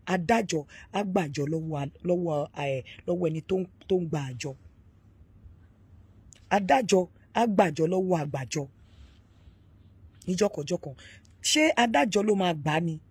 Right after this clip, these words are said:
Àbí ọmọ adájọ́? Àbí ọmọ ọmọ adájọ́? Ọ̀pọ̀lọpọ̀ obìnrin tí wọ́n bá ti kúrò nílé ọkọ, wọn ò kí ń ronú ọkọ tí, wọn ò ní káyé ọkọ yẹn má bàjẹ́, ó depend lórí bó bá ṣe kúrò. Wọn ò wá ní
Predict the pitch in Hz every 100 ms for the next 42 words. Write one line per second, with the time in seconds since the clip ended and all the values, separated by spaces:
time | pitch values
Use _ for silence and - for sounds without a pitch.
0 | _ - 135 185 175 175 165 202 180 151
1 | 127 - - - - - - - 127 180
2 | 170 170 170 165 156 196 156 135 - -
3 | - - _ _ _ - - - - -
4 | - - - 180 - - 185 196 - 185
5 | 180 151 156 170 - _ _ - - -
6 | - 247 233 220 220 202 - - 254 220
7 | 156 151 160 147 - 147 135 _ _ -
8 | - - - 202 185 147 - 196 208 190
9 | 190 202 190 170 - 175 - 208 220 220
10 | 165 160 202 226 220 202 180 180 165 180
11 | 226 202 196 170 226 226 247 - 202 175
12 | 180 196 190 185 175 - 214 - - -
13 | 233 196 196 233